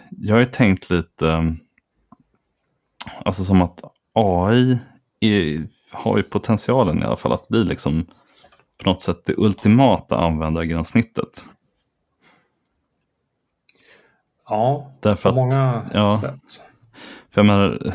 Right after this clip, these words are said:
Speaker 1: normalt i ett vanligt liksom så här, ditt exempel handlar ju liksom om att skriva kod, men även om det han-, det kan handla om till exempel, ja, men jag har,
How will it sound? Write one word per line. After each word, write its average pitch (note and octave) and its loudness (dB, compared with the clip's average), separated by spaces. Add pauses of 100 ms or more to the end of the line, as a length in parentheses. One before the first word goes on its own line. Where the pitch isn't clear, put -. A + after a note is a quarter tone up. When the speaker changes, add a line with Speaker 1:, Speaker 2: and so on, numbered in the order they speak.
Speaker 1:
normalt A#2 4
i B1+ -2
ett - -6
vanligt G#2+ 2
liksom - -6
så - -2
här, A#1+ -2 (320)
ditt - -4
exempel F2+ -4
handlar E2 -2
ju G#1+ -6 (180)
liksom - -6
om - -4
att E2 -6
skriva D#2+ -4
kod, E2+ 0
men E2 0 (1000)
även F#2 0
om G#2 4
det G2 2
han-, F2+ 0 (380)
det F2+ -4
kan G2 0
handla F#2+ 2
om D#2+ -2
till - -14
exempel, - -6
ja, - 0
men F2 2 (680)
jag - -2
har, F2+ -2